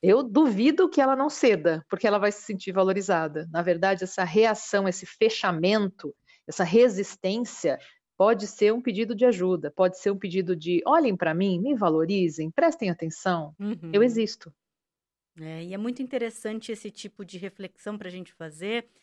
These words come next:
Speaker 2: no nosso dia a dia, em especial no ambiente de trabalho, porque, Áurea, às vezes tudo acontece tão rápido, não acontece, não?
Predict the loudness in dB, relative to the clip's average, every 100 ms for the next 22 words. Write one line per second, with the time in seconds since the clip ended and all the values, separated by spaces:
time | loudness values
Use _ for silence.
0 | _ _ _ -8 -6 -8 -12 -10 -8 -8
1 | -10 -6 -4 -4 -8 -10 -14 -10 -8 -8
2 | -10 -12 -14 -14 -16 -10 -10 -4 -2 -2
3 | -4 -10 -8 -6 -6 _ _ _ _ _
4 | -4 0 0 -2 -4 -4 -4 -6 -10 -10
5 | -4 -4 -2 -4 -4 -4 -4 -4 -4 -4
6 | -8 -8 -10 -10 -6 -6 -6 -4 -2 0
7 | -2